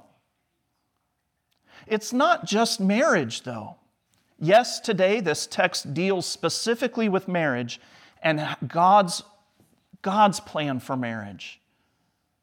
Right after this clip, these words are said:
But whatever sins you have,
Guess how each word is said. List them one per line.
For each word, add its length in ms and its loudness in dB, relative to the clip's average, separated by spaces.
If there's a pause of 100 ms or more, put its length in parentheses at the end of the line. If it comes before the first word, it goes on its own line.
(760)
But 160 2
whatever 640 4
sins 600 0
you 160 0
have, 400 2